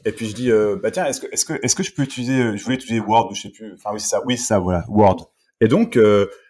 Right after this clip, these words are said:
elle fait, « Ouais, vas-y, bien sûr, quoi. » Et j'utilise Word, tu vois, et là, je la regarde, et c'est, c'est, je fais la, la, je fais, je, je vais lui faire la blague, tu vois,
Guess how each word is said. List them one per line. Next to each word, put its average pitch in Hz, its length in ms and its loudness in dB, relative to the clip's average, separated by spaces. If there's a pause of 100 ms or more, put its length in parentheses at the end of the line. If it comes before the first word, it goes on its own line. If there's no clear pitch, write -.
elle - 60 -12
fait, « 131 100 -2
Ouais, 196 100 6
vas-y, 139 200 2
bien 104 100 0
sûr, 175 240 -4
quoi. » - 200 -12 (360)
Et 113 80 -6
j'utilise 139 340 -8
Word, 143 300 2
tu - 100 -16
vois, 147 180 0
et 117 60 2
là, 202 140 4
je 226 100 -10
la 113 80 2
regarde, 120 340 0
et 104 40 -10
c'est, - 260 -14
c'est, - 140 -12
je - 80 -18
fais 104 100 -16
la, 95 80 -6
la, 90 260 -14
je - 160 -20
fais, 104 200 -8
je, 90 100 -14 (120)
je 98 160 -12
vais 127 60 -4
lui 131 60 -6
faire 135 140 0
la 123 140 4
blague, 135 360 4
tu - 140 -16
vois, 131 140 6